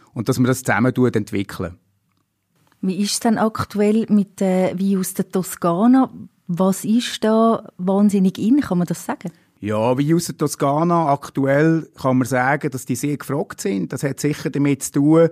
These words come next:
Speaker 1: dass sich das auch über Jahre hinweg jetzt auch, äh, verändert hat, dass die Weine zugänglicher geworden sind und man kann sagen,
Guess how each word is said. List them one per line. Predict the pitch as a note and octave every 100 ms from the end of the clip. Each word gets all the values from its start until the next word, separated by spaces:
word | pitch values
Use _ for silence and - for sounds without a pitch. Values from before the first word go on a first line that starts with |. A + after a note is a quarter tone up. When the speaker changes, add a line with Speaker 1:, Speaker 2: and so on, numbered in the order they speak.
| - - _
Speaker 1:
dass | - C3+ -
sich | D3 C#3+ C#3
das | C3+ -
auch | C#3 C#3+ D3+
über | C#3 C3+
Jahre | A#2+ B2 C3+ D3+
hinweg | D#3 C#3 C3+ -
jetzt | C3+ - C3+
auch, | B2+ C3 B2+
äh, | B2+ B2+
verändert | B2 C3+ D3+ G#3+ A#3+ G3
hat, | F#3+ F#3 - _ _
dass | - -
die | C3+
Weine | C3+ D3+ D3+ B2+
zugänglicher | C#3+ E3 E3+ E3 E3+ D#3+
geworden | D3 D3+ D#3
sind | D3 C3+ C#3 C#3+
und | B2+
man | A#2+
kann | B2+
sagen, | A#2+ G#2+ A#2 B2+ C#3